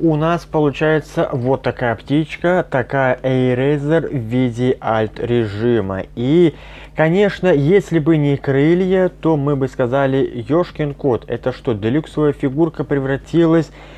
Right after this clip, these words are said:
в коровскую или как?" Потому что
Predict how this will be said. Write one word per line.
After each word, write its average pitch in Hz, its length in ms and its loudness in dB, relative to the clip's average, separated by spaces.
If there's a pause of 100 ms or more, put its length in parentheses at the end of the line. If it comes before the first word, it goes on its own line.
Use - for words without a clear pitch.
(140)
в 117 280 0
коровскую 185 1000 2
или 175 380 4
как?" 156 360 0
Потому 127 420 -2
что 175 340 2